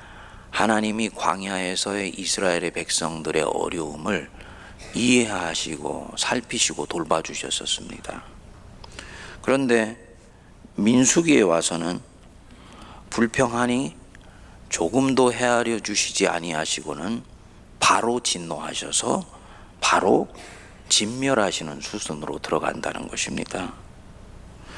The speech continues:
이 십일 장에서도 마찬가지입니다. 이스라엘 중에 섞여 사는 잡족들이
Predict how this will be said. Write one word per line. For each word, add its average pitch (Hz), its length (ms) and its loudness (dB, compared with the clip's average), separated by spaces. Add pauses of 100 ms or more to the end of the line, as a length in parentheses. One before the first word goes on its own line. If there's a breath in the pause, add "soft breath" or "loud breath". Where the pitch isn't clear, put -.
(440 loud breath)
이 127 120 6
십일 151 360 4
장에서도 110 500 2
마찬가지입니다. - 1080 -2 (880 loud breath)
이스라엘 135 500 6
중에 113 240 0
섞여 131 320 -2
사는 107 280 0
잡족들이 90 800 -2